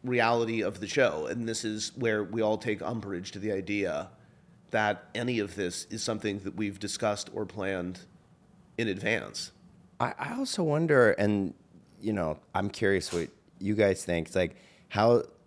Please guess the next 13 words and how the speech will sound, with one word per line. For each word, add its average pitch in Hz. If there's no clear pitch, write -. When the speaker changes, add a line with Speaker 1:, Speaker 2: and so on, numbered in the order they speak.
Speaker 2:
how 113
is 113
the 98
audience 92
gonna 82
react? 80
Like, 85
are 110
they 113
gonna 117
be 113
sympathetic 110
to 101